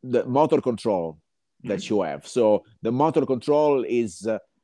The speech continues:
Speaker 1: uh, a range of, uh, abilities. Strength is one of them. Synchronization of, uh, muscle car-, coordinize-, uh, coordination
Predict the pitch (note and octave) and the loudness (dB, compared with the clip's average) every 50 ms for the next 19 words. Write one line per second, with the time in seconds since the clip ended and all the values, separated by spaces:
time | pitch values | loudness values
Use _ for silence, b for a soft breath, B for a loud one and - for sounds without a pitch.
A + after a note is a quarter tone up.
0 | _ _ - G#2 G#2+ G#2+ G#2+ G#2+ G#2 - - A#2 A2 B2 C3+ C#3+ D3+ D3+ C#3+ C3 | _ _ -8 -6 -4 -4 -4 -4 -4 -4 -4 -2 0 2 2 2 2 0 -2 -6
1 | - - - - - _ _ _ - G#2 G#2+ A2 A2 A2 A2 G#2+ G2 F2+ E2 E2+ | -10 -10 -14 -20 -20 _ _ _ -6 -2 -2 0 2 2 0 0 -2 -6 -10 -8
2 | G2 G2+ F#2+ _ _ _ _ _ _ _ - G2+ G2+ G2+ G2+ G2 F#2+ F#2+ - - | -8 -8 -8 _ _ _ _ _ _ _ -10 -8 -6 -4 -4 -4 -4 -6 -8 -8
3 | G#2+ F2 G#2 D3+ D#3 D3+ A2 G2+ F2+ E2+ D#2+ - - - - _ _ _ _ _ | -10 -2 0 0 0 0 -2 -4 -6 -8 -8 -12 -18 -20 -20 _ _ _ _ _
4 | _ _ _ _ _ - - - - - - A3 C#3+ C#3 C#3 B2+ G#2+ - - _ | _ _ _ _ _ -18 -18 -18 -10 -4 0 0 0 0 0 -4 -6 -8 -10 _
5 | _ _ - - G#2 F2 G#2+ B2 A#2 A2+ G#2 F#2+ B2+ C3+ C3+ C3+ B2+ A#2+ A2+ G2+ | _ _ -10 -10 -8 -2 0 0 0 0 -2 0 2 2 2 0 -2 -2 -4 -6
6 | - _ _ _ _ - - C3+ A#2 - B2+ B2+ A#2+ A2+ A2+ G#2+ - C#3 C#3 B2 | -8 _ _ _ _ -2 0 0 0 0 -2 -2 -2 -2 -2 0 2 2 2 2
7 | - - A#2 A2+ A2+ A2+ A2+ A2 G2+ G2 G#2 A2 G#2+ A2+ A#2 A#2+ - - A#2+ A2 | 0 -4 -4 -2 0 0 0 0 -2 -2 -4 -4 -4 -4 -6 -8 -4 -2 -2 -2
8 | - A#2 A2+ G#2+ G2+ A#2 - - A#2+ A#2 A2 A2 A2+ A2 A2 A2 A2 G#2 F#2+ A#2+ | -2 -2 -4 -2 -2 -2 -2 0 0 0 0 0 -2 -2 -2 -4 -4 -4 -2 -4
9 | B2 - G#2 C3+ A#2+ B2 - - - G2+ - - B2 A2+ G2+ A#2+ B2+ C#3+ C#3+ - | -6 -2 0 2 2 2 0 -4 -10 -14 -4 -2 0 0 0 0 2 2 2 2
10 | - B2+ A#2+ A2 | 2 -2 -2 -2